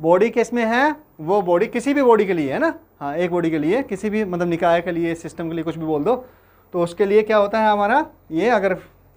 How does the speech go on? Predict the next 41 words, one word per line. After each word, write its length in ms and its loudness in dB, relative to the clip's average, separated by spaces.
क्लोज 640 0
हो 140 0
गया 480 0
डायग्राम, 520 0
वेक्टर 220 -4
डायग्राम, 460 0
तो 40 -4
हमारे 380 2
फोर्सेज 380 -2
का 140 -2
सम 240 -2
कितना 240 -4
हो 140 2
गया? 240 2
वेक्टर 260 -6
सम 160 -8
कितना 200 -8
हो 100 -2
गया? 200 0
ज़ीरो 280 0
हो 120 -4
गया 140 -6
बेटा। 240 -6
और 140 2
बॉडी 300 2
कैसे 320 2
है? 300 2
इक्विलिब्रियम 440 -8
कंडीशन 380 -12
में, 180 -14
ठीक 180 -2
है? 100 6
तो 120 -4
दोनों 280 2
मेथड 240 0
से 60 -4
हमने 160 -2
इसको 200 -6
सॉल्व 240 -4
कर 120 -2
लिया। 200 -2